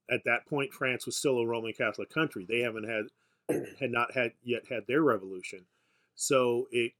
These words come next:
could be that at first being a Roman Catholic was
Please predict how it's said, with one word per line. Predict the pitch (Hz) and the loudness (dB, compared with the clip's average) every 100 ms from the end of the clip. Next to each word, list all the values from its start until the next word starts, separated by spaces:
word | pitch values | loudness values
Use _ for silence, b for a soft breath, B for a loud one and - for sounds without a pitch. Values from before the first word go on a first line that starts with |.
| _ _ _ _ _ | _ _ _ _ _
could | 160 180 135 | 4 6 4
be | 120 | 0
that | 113 113 117 - _ _ _ _ _ - | 2 0 0 -4 _ _ _ _ _ -6
at | 113 | 0
first | - 147 131 - | 6 6 6 2
being | 135 123 120 | 2 2 2
a | |
Roman | 110 117 110 | 0 0 -2
Catholic | - 131 151 117 104 - | -2 0 0 -2 -6 -4
was | 113 110 107 98 - | -2 0 0 -2 -8